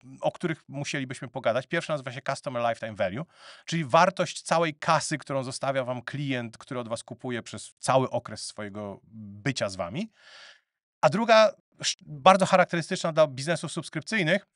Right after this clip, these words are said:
to jest, e, Monthly Recurring Revenue, czy-, czyli powtarzalny przychód miesięczny. E, i to jest też dos-, dosyć ważna metryka. Yggdrasil na przykład żyje z M R R-a, tak? To znaczy, że jak mamy sobie spotkania cotygodniowe z ludźmi, którzy tego Yggdrasila tworzą, e, no to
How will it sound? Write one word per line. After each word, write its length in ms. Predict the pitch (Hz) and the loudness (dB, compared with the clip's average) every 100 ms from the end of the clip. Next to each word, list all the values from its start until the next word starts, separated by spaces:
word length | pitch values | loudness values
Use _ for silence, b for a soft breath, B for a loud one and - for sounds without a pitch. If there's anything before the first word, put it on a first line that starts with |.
| _ | _
to 80 | 175 | 0
jest, 260 | 160 - 165 | 0 -2 -2
e, 180 | 156 139 | -2 2
Monthly 500 | 156 165 - 156 156 | 2 2 0 -6 -6
Recurring 480 | 139 151 143 131 127 | -8 -6 -4 -4 2
Revenue, 380 | 143 113 101 82 | 2 4 0 -8
czy-, 120 | - | -10
czyli 200 | 120 139 | -8 -8
powtarzalny 760 | - 151 - 151 151 147 147 143 | -4 -4 0 4 6 6 4 -2
przychód 440 | - 151 - 131 | -4 -4 -4 -8
miesięczny. 640 | 123 117 139 113 - 131 220 B B B | -8 -4 0 0 0 -2 -2 B B B
E, 480 | 143 135 135 139 139 - | 4 8 8 6 4 4
i 60 | |
to 100 | 196 | 4
jest 140 | 190 - | 4 2
też 200 | 180 - | 0 -2
dos-, 300 | 147 165 - | -2 -2 0
dosyć 300 | 156 151 135 | -6 -6 0
ważna 240 | 143 135 | 0 0
metryka. 360 | 120 - 131 135 | -4 -6 -2 0
Yggdrasil 420 | 139 123 139 139 | 0 4 4 4
na 80 | 123 | -6
przykład 220 | - 123 | -4 -4
żyje 400 | 123 107 123 117 | 0 2 2 0
z 60 | 101 | -2
M 140 | 117 | -2
R 100 | 110 | 0
R-a, 200 | 95 82 | 0 -4
tak? 160 | - - | -4 -6
To 80 | 113 | -8
znaczy, 200 | 117 113 | -8 -6
że 120 | 117 | -6
jak 120 | 104 | -4
mamy 160 | 120 110 | -4 -6
sobie 200 | 110 101 | -12 -12
spotkania 440 | 113 - 110 104 | -12 -6 -6 -6
cotygodniowe 540 | - 107 107 104 101 | -10 -14 -12 -10 -10
z 80 | 92 | -8
ludźmi, 260 | 104 95 95 | -10 -10 -12
którzy 160 | 98 | -14
tego 160 | 90 98 | -12 -12
Yggdrasila 600 | 98 107 101 - - 107 | -12 -12 -8 -8 -2 -4
tworzą, 360 | - 214 170 175 B B - | 8 8 10 6 B B 0
e, 440 | 139 139 135 135 - | 2 4 4 2 -2
no 100 | 139 | -6
to 220 | 135 139 | -2 -2